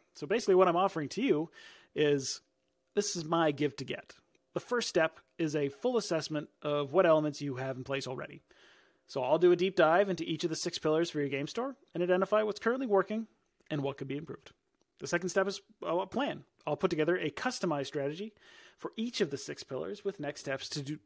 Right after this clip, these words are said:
to develop each area. Third, we work together to identify the unique aspects of your brand, uh, that set you apart from your competitors, as well as figure out who your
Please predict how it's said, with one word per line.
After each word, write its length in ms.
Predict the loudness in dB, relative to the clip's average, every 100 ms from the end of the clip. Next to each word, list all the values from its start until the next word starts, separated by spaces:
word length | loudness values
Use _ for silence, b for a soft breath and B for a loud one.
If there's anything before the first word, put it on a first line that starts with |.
| -2
to 160 | 2
develop 320 | 4 4 4
each 120 | 2 0
area. 260 | -2 -4 -14 _
Third, 180 | 6 6
we 140 | 6
work 200 | 4 2
together 360 | 0 2 2 2
to 140 | -2
identify 400 | 0 2 4 4
the 80 | 2
unique 320 | 2 2 2
aspects 420 | 0 0 -2 -4 -4
of 60 |
your 80 | -6
brand, 360 | -4 -4 -6 -12 B B B B
uh, 140 | -10 -8
that 180 | -8 -4
set 260 | -4 0
you 60 | -2
apart 320 | 0 -4 -4
from 160 | -6 -8
your 80 |
competitors, 520 | -8 -10 -8 -8 -10 -14 _
as 220 | -2 -2 0
well 140 | -2
as 100 | -2
figure 220 | -2 0
out 120 | 0 0
who 120 | 0
your 180 | 2